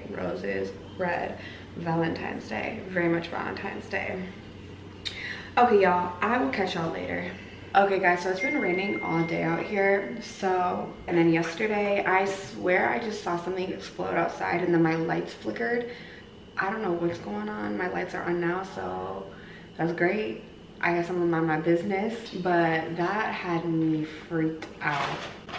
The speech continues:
I see, I don't even know what's going on. I'm going to put my gloves back on again. Okay, so I just washed the water thing. So I put,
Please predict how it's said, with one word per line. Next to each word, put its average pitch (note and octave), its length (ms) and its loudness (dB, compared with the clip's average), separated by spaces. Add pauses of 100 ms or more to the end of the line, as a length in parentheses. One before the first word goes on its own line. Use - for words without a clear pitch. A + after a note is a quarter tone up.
(720)
I G#3 80 -2
see, G#3 180 0
I A3 60 6
don't B3+ 140 4
even F3 140 4
know D#3+ 160 6
what's E3+ 140 4
going D#3 200 4
on. D#3 140 2
I'm D#3 160 6
going D#3+ 260 4
to - 80 -6 (160)
put F3 160 4
my D#3 120 6
gloves D3+ 320 4
back D3+ 280 0
on D#3+ 120 0
again. D#3+ 280 0 (640)
Okay, F#3 360 6
so G3 140 4
I F#3 180 6
just A#3+ 320 2
washed F3+ 720 4
the F3+ 260 -2 (200)
water F3 460 4 (360)
thing. A3 360 2
So - 60 10
I F3 600 6
put, G3+ 360 0